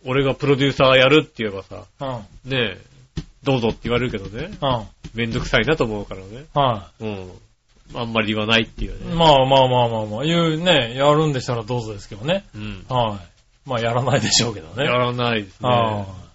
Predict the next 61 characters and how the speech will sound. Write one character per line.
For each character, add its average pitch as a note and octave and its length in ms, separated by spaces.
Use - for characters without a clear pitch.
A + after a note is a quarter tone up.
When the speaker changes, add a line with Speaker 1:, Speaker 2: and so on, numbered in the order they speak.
Speaker 2:
い。 A#2+ 40
Speaker 1:
な B2 80
ん B2+ 40
で A2 80
し A2+ 60
ょ A#2 60
う B2 40
ね、 D#3 120
こ A2 360
う。 - 40
最 B3 220
近 D#4 120
分 D4 80
か E4 100
っ - 20
て - 80
き - 40
た C3+ 100
ね。 C3+ 260
俺 C#3 140
は D3+ 60
極 F3 320
度 B3 100
の F#3 100
め C#3 140
ん - 20
ど C#3 80
く B2+ 60
さ C#3+ 80
が C#3+ 100
り A#2 60
だ A#2 60
な A#2 100
と A2+ 60
思 A2 100
い - 40
ま G2+ 40
す G2+ 80
よ F#2+ 60
ね。 B2 260
Speaker 2:
最 E4 340
近 F#4 220
分 F4 180
か E4 100
っ E4 80
た - 120
の？ A#2 80
Speaker 1:
分 E3 120
か G#3+ 100
っ A3 60
た F3+ 100
分 B2+ 100
か C3 60
っ B2 60
た。 G#2 180
最 A3+ 200
近 A#3+ 120
気 A#3 100
づ G#3+ 100
い D#3+ 60
た。 G2 260